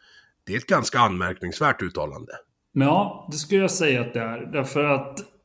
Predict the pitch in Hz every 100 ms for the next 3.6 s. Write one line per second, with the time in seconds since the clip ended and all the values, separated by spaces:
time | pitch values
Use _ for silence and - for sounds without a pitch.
0 | - 175 160 123 - - - 98 135 143
1 | - - - - 151 - 175 185 185 -
2 | - - - 160 156 151 135 135 135 131
3 | 127 127 127 120 117